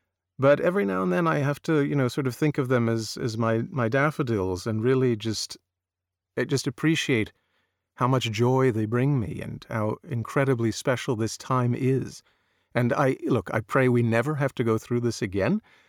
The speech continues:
um, but it is an extraordinary time for, for us to, the four of us and my family, to all be under one roof twenty-four seven. Um, and so I, I've been trying very hard, and this, this poem has helped me to think about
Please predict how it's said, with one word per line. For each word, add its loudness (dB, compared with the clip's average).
um, 0
but 2
it 0
is 2
an 2
extraordinary 0
time 0
for, -2
for -4
us -6
to, -4
the -4
four 0
of -2
us -6
and -4
my -2
family, -2
to -8
all 2
be 0
under -2
one -2
roof -2
twenty-four 2
seven. -4
Um, 2
and 2
so 2
I, 2
I've 0
been 0
trying 0
very 2
hard, 2
and 0
this, -4
this -6
poem 2
has 0
helped -2
me -8
to -2
think 0
about -4